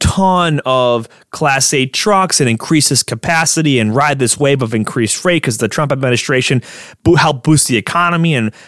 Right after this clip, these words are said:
shipping volumes are way up. Look at the Cass Index. You'll see all this stuff. So now that things take a downturn 'cause of a, a pandemic in the world,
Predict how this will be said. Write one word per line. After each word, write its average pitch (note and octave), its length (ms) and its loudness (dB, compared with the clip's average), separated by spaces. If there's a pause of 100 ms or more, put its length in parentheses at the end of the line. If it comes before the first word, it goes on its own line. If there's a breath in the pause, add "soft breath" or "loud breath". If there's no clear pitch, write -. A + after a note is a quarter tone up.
(100 loud breath)
shipping F#3 440 0
volumes E3 400 2
are A#2 80 0
way D#3 360 2
up. D3+ 160 0
Look E3 120 -6
at C#3 100 -6
the A#2 80 -4
Cass D3 360 -2
Index. A2+ 260 -2
You'll A2 120 -2
see F#3+ 240 2
all D#3+ 100 2
this A2+ 160 0
stuff. A2 320 0 (400 loud breath)
So - 160 -2
now F#3 300 2
that D#3 160 0
things D#3 260 -2
take D3+ 180 -2
a B2 60 0
downturn B2 800 0
'cause B2 140 0
of A#2+ 100 0
a, A2 300 2
a - 40 -8
pandemic D3 600 0
in B2+ 80 0
the A2+ 80 0
world, G#2 400 0